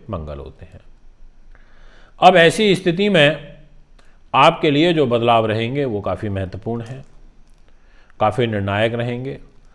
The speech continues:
और पूरे वर्ष भर मंगल को ही आपको पैसा देना है। मंगल देव कहेंगे कि भाई मेरे से आप, आप पैसा ले सकते हो, मैं देना चाहता हूँ।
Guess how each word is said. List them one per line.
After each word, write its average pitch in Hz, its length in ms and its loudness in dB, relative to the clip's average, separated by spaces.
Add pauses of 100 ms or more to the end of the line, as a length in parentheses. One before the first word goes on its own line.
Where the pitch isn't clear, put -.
(260)
और 147 240 6
पूरे 180 300 6
वर्ष 165 400 6
भर 147 300 4 (260)
मंगल 147 420 0
को 143 180 0
ही 127 300 0 (340)
आपको 113 320 -2
पैसा 98 340 -4
देना 78 260 -12
है। 82 180 -16 (920)
मंगल 127 320 4
देव 147 180 6
कहेंगे 156 420 2
कि 143 80 -2
भाई 139 160 2
मेरे 131 280 0
से 131 120 0
आप, 107 420 -2
आप 104 220 -4
पैसा 107 240 0
ले 120 180 0
सकते 143 300 -2
हो, 147 480 0
मैं 95 140 -6
देना 95 240 -4
चाहता 101 340 -4
हूँ। 127 220 -10